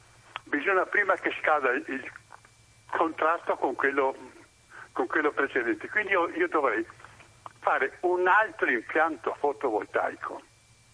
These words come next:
con tutto quello che ne segue. E dopo cosa faccio? Dopo lo riduco a uno con altre spese? Non lo so, io torno a dirvi che i problemi ci sono, ma deve essere trovata una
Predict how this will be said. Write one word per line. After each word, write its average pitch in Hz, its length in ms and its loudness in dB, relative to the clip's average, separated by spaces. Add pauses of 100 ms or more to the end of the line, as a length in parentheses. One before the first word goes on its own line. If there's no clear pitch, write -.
(420)
con 170 180 0
tutto 202 320 -2
quello 151 280 0
che 151 120 -2
ne 143 120 0 (100)
segue. - 380 -2
E 127 40 2
dopo 175 280 0
cosa 151 280 -2
faccio? 113 320 -4
Dopo 160 280 0
lo 139 120 2
riduco 131 400 -2
a 117 60 2
uno 135 340 -2 (300)
con 143 180 0
altre 131 340 2
spese? 117 600 -2 (1080)
Non 196 180 2
lo 180 140 0
so, - 160 -2 (540)
io 170 220 2
torno 147 460 2 (1080)
a 131 100 2
dirvi 165 280 0
che - 300 -4
i 156 100 -2
problemi 151 640 0
ci 165 200 -4
sono, 165 280 2
ma 165 180 0 (880)
deve 185 280 2
essere 196 260 0
trovata 147 460 2
una 127 160 0